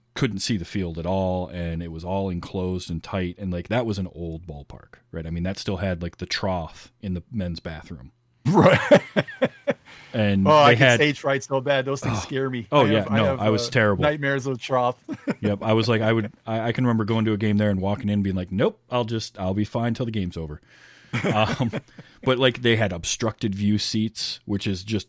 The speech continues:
Speaker 1: crazy to think about now, that you could have seats in a major league ballpark where you're paying a few dollars less because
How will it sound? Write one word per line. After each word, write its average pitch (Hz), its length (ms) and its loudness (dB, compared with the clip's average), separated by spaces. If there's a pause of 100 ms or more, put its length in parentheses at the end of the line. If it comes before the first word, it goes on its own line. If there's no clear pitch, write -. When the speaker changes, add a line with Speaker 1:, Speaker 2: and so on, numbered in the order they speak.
(100)
Speaker 1:
crazy 104 460 0
to 104 80 0
think 107 200 -2
about 98 240 0
now, 98 240 -2
that 101 100 -6
you 92 100 -8
could 92 140 -8
have 95 260 -2
seats - 580 -6
in 101 120 -2
a 98 60 2
major 101 360 0
league 104 200 0
ballpark 98 560 -2
where 98 180 0
you're 90 200 -2
paying 107 460 -2
a 104 100 -10
few 120 180 -2
dollars 104 320 0
less 104 240 -4
because 98 340 -4